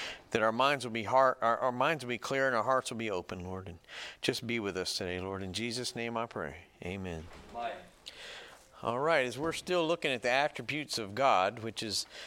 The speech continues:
Speaker 1: uh, basically we're trying to figure out who this God is that, that we follow and we say we serve and we love, right?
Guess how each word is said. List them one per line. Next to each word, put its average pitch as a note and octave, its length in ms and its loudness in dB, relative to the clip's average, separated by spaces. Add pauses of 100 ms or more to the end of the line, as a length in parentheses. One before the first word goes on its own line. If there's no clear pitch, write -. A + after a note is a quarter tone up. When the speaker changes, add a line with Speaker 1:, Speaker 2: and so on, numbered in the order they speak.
(300)
Speaker 1:
uh, G#2 360 4 (300)
basically C3+ 420 0
we're C3 100 -2
trying D3+ 240 4
to D3 60 -2
figure E3 260 4
out C#3+ 220 6 (380)
who F#3+ 200 -4
this E3 160 -6
God C#3+ 300 6
is A2+ 300 0
that, G#2 260 -6
that A2 140 -2
we A#2+ 140 -2
follow A#2 480 6
and G2+ 100 -2
we A2+ 120 -4
say A#2 240 0
we G#2+ 180 -2
serve A2 480 0
and G2+ 120 -4
we G2+ 80 -2
love, G2+ 360 4
right? A2 260 0